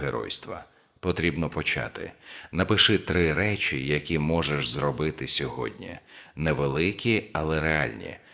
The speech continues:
Виконай їх. Завтра ще три. Післязавтра ще. І ось уже рух, який здавався неможливим, став частиною тебе. Коли ти дієш, з'являється енергія.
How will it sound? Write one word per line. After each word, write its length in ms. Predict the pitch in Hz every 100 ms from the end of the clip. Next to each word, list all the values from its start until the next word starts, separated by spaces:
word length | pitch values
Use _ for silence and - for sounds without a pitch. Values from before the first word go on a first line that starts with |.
| -
Виконай 640 | - 80 104 107 107 95 90
їх. 460 | 76 67 50 - - _ -
Завтра 760 | 73 87 107 117 - 98 95 - -
ще 380 | - - 104
три. 380 | 85 - - 92 - - - - -
Післязавтра 840 | 90 - 90 90 101 107 - 78
ще. 420 | - - - - - - - -
І 140 | 85
ось 260 | 101 104 -
уже 420 | 98 85 101 92
рух, 500 | - 82 95 117 -
який 260 | 87 - 87
здавався 560 | 82 82 78 80 - 73
неможливим, 720 | 65 62 64 76 104 110 95 - -
став 420 | - - 82 73
частиною 720 | - 78 - - 80 78 65
тебе. 400 | - 57 - - - - - - -
Коли 260 | 85 92
ти 140 | 87 80
дієш, 640 | 82 110 104 - - - -
з'являється 920 | 80 78 82 78 76 82 80 76 - 80
енергія. 720 | 78 85 80 - 60 50